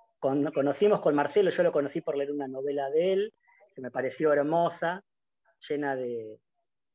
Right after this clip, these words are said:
de un montón de recursos literarios, muy poéticos a veces, y de, de personajes muy pícaros.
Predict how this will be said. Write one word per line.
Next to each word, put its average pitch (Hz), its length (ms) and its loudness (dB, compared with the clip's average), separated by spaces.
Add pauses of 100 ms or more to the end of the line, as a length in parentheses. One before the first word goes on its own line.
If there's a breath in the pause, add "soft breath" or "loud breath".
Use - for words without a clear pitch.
(340)
de 127 60 -8
un 127 60 -4
montón 147 260 0
de 165 80 4
recursos 156 320 -4
literarios, 139 1000 0
muy 151 140 -4
poéticos 151 640 -2
a 131 80 -4
veces, 143 560 0 (200)
y 127 140 -8
de, 117 360 -8 (600)
de 135 80 -8
personajes 156 460 -4
muy 156 240 -4
pícaros. 156 640 -2